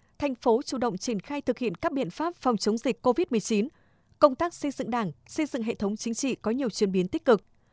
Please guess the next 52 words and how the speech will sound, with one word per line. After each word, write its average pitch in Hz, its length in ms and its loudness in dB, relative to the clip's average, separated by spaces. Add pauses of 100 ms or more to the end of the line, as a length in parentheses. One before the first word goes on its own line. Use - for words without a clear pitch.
(140)
Chỉ 269 180 -2
đạo 240 140 0
tổ 226 180 0
chức 349 200 -4
thành 262 160 -4
công 269 320 -2
Đại 247 100 2
hội 226 180 2
các 339 140 -2
chi 277 180 -2
Đảng 208 260 -2
bộ 214 120 4
cơ - 180 0
sở 233 260 2 (320)
nhiệm 254 160 2
kỳ 254 320 -2
hai 320 160 -4
nghìn 233 240 0
không 294 200 -4
trăm 285 180 -6
hai 277 100 -8
mươi, 254 260 4 (200)
hai 294 200 0
nghìn 226 260 0
không 277 220 -4
trăm 269 160 -6
hai 247 120 -8
mươi 247 40 -2
lăm 240 200 2 (320)
và 240 360 2
Đại 240 160 2
hội 240 140 -2
đại 214 120 0
biểu 214 300 0
Đảng 220 260 0
bộ 214 220 4
thành 233 160 -2
phố 233 160 2
Thái 247 140 -4
Nguyên 262 400 0
lần 226 140 4
thứ 226 120 0
mười 302 120 0
tám, 214 300 0 (400)
nhiệm 262 160 0
kỳ 254 320 -2
hai 311 160 0
nghìn 240 260 0
không 285 200 -6
trăm 277 180 -2
hai 262 120 -6
mươi, 254 260 6